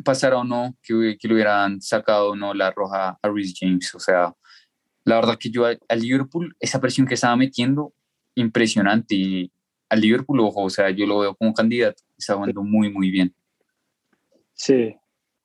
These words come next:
Speaker 2: Yo, yo la verdad que no estoy seguro si para decir candidato de verdad, porque la verdad que siento que no tienen la suficiente, eh, plantilla, ma-, o sea, la, la titular, cien por ciento, no, nadie te la discute.
Speaker 1: Bueno, sí.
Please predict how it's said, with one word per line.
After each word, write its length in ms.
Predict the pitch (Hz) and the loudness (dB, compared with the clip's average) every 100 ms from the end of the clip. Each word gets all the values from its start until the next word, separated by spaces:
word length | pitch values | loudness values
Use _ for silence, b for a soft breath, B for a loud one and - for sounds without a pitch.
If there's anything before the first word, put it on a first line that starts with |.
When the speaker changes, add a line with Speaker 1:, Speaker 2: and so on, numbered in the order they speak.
| _ _ _ _ | _ _ _ _
Speaker 2:
Yo, 260 | - 143 190 | 0 2 2
yo 140 | 160 160 | 4 4
la 140 | 156 | 4
verdad 140 | 139 147 | 2 0
que 80 | |
no 60 | 156 | -2
estoy 200 | - 170 | 0 -2
seguro 380 | - 160 170 175 | 2 2 2 0
si 160 | - | -2
para 180 | - 123 | -2 0
decir 320 | 113 - 139 - | 0 -2 -4 -2
candidato 760 | - 160 147 127 123 135 - 143 | 0 2 2 2 2 0 0 0
de 80 | |
verdad, 360 | 120 110 123 147 | 0 0 -2 -4
porque 240 | 139 123 120 | -6 -4 -2
la 120 | 113 | -2
verdad 140 | 113 117 | -2 -6
que 80 | |
siento 200 | 135 127 | -6 -2
que 100 | 131 | 0
no 100 | 113 | 0
tienen 180 | 113 131 | 2 2
la 80 | 135 | 2
suficiente, 720 | 123 120 107 113 120 135 123 b b - | 0 -4 -4 -6 2 2 2 b b 2
eh, 500 | 127 117 113 110 107 107 123 143 | 4 6 4 4 2 -2 -6 0
plantilla, 560 | 131 120 107 151 160 127 | 2 2 2 2 2 0
ma-, 160 | 131 156 | -2 -2
o 80 | |
sea, 160 | 143 151 | 0 2
la, 200 | 135 139 _ | 0 -2 _
la 100 | - | -6
titular, 600 | - 147 139 131 190 180 - _ _ | -4 -4 -2 0 0 -2 -6 _ _
cien 220 | 151 139 | -6 -4
por 120 | 127 | -6
ciento, 320 | 135 123 110 | -6 -8 -8
no, 180 | 113 127 | -2 2
nadie 320 | 131 139 143 | 4 2 2
te 100 | - | 0
la 80 | 117 | 0
discute. 320 | 113 - 131 | 0 0 2
Speaker 1:
Bueno, 120 | 110 95 | 2 0
sí. 220 | - | -6